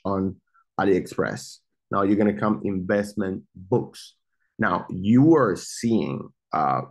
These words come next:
that this, you have a lot of products here that you can sell, uh, books, okay,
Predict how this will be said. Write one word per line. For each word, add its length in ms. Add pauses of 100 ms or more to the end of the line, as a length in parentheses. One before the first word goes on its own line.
(120)
that 300
this, 460
you 260
have 300
a 80
lot 200
of 160
products 420
here 480
that 320
you 360
can 300
sell, 720 (340)
uh, 160
books, 480
okay, 440